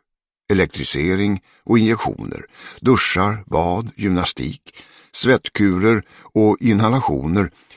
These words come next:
i de därför avsedda lokalerna som utrustats med de allra senaste landvinningarnas apparatur. Ja, denna plats sjuder av liv och rörelse.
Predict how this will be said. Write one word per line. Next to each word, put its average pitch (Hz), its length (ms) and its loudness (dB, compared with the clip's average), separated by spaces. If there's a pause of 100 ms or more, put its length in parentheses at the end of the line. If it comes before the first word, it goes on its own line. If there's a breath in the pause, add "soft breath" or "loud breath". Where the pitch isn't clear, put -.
(140)
i 104 140 0
de 107 160 2
därför 85 640 2
avsedda 65 520 -4
lokalerna 104 640 -2 (500 soft breath)
som 120 300 0
utrustats 95 880 -2
med 90 200 -4
de 95 120 -2
allra 82 240 -2
senaste 78 540 -2
landvinningarnas 87 760 -2
apparatur. 87 500 -6 (1300)
Ja, 147 360 2
denna 135 220 2
plats - 560 -4
sjuder - 680 -4
av 143 160 -4
liv 73 280 -4
och 107 160 -8
rörelse. - 480 -6